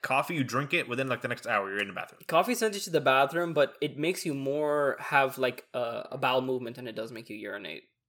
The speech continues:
Speaker 1: I thought it was the other way around. I think it makes you pee more.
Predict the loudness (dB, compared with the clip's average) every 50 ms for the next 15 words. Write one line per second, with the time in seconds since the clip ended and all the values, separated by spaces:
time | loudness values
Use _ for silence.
0 | _ _ _ _ _ _ _ _ _ _ _ _ _ _ _ _ _ -8 -8 -6
1 | -6 -6 -8 -8 -10 -10 -10 -12 -12 -12 -12 -14 -14 -14 -14 -14 -14 -16 -14 -14
2 | -16 -14 -12 -12 -12 -12 -12 -16 -20